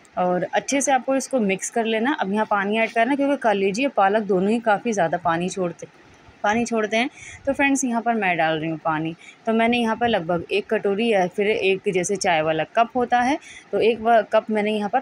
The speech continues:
पानी ऐड कर दिया है। ज़्यादा पानी नहीं डालेंगे अभी क्योंकि हमें कलेजी को भूनना है। अब यहाँ पर कुकर की हमें लिड लगा देनी है और कुकर की लिड लगाने के बाद आपको यहाँ पर चार से पाँच सीटियाँ लेनी हैं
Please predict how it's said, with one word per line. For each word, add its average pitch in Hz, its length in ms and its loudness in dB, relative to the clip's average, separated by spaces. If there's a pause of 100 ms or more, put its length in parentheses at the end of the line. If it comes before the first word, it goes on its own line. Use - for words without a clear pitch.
पानी 165 300 0
ऐड 160 160 -4
कर 202 200 -2
दिया 220 260 2
है। 262 160 0
ज़्यादा 175 260 2
पानी 175 280 -2
नहीं 190 280 -2
डालेंगे 220 400 0
अभी 233 240 -2 (340)
क्योंकि 254 200 0
हमें 269 260 2
कलेजी 180 400 0
को 247 160 0
भूनना 180 460 -2
है। 175 180 -4 (340)
अब 220 120 2
यहाँ 233 160 2
पर 254 160 -2
कुकर 202 340 -2
की 233 140 -4
हमें 214 240 2
लिड 180 260 -2
लगा 185 300 2
देनी 190 280 0
है 233 160 -2
और 226 200 -4
कुकर 240 320 2
की 285 100 0
लिड 262 200 0
लगाने 220 380 0
के 208 60 -8
बाद 226 200 0
आपको 226 240 -4
यहाँ 202 180 -4
पर 196 120 -4
चार 185 280 0
से 226 120 -2 (100)
पाँच 180 200 -2
सीटियाँ 196 380 -2
लेनी 170 380 -2
हैं 240 160 0